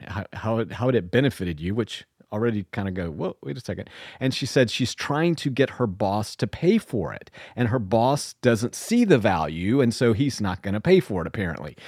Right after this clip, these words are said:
And, you know, I was trying to just help her out with, you know, my experience and so forth. But Becky,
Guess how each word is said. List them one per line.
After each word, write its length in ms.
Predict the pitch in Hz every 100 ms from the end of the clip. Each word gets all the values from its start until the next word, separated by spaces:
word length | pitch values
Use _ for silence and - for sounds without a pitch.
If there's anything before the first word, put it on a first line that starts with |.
| - -
And, 140 | - 139
you 80 |
know, 80 | 123
I 20 |
was 100 | 123
trying 220 | - 127 110
to 60 |
just 180 | 95 92
help 240 | - 107
her 160 | 95 92 82 -
out 240 | 95 107 98
with, 180 | 87 87
you 80 | 90
know, 80 | 80
my 160 | 123
experience 560 | 160 - 151 143 135 -
and 100 | 113
so 140 | 139
forth. 220 | 131 135
But 120 | 139 -
Becky, 300 | 185 170